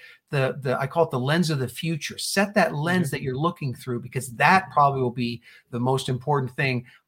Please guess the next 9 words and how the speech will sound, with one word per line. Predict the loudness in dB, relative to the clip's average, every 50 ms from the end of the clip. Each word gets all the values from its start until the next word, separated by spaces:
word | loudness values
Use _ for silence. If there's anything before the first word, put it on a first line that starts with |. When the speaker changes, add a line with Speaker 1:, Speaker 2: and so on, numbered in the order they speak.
| -10
Speaker 1:
on | -6 -6 -4 -4 -4 -4 -4 -4 -6 -4
what | 0 0 0 2 2
shows | 0 2 2 2 2 2 2
up | 2 0 2
in | 0 0 0
your | 0 0
life | 0 2 2 2 2 2 4
that | 4 4 4 4
day | 4 4 4 6 4 2 -2